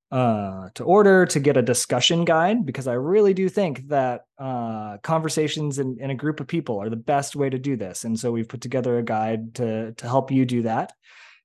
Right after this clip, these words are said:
um, to learn about any events that we've got going on. Uh,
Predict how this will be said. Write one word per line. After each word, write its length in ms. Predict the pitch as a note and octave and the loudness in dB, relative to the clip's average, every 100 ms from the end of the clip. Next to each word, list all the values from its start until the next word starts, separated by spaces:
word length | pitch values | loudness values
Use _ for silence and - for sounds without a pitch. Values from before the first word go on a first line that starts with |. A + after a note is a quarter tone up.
| - | -6
um, 580 | C3+ C3+ B2 A#2 A2+ A2 - - | -2 0 0 -2 -4 -6 -14 -4
to 100 | D3+ | 2
learn 160 | C#3 C#3 | 4 4
about 240 | C3+ C3+ | 4 4
any 160 | C3 C3 | 2 0
events 300 | A#2+ A#2+ - | 0 -2 -4
that 100 | A#2 | -6
we've 160 | A#2+ | -4
got 240 | A2+ A2+ A2+ | -2 -4 -4
going 320 | A#2 A2 G#2+ | -4 -2 -2
on. 340 | G#2 G#2+ A2+ A#2 _ _ _ _ _ | -2 -2 -2 -4 _ _ _ _ _
Uh, 480 | C3 A#2 G#2+ G#2+ G#2+ | -8 -6 -6 -8 -12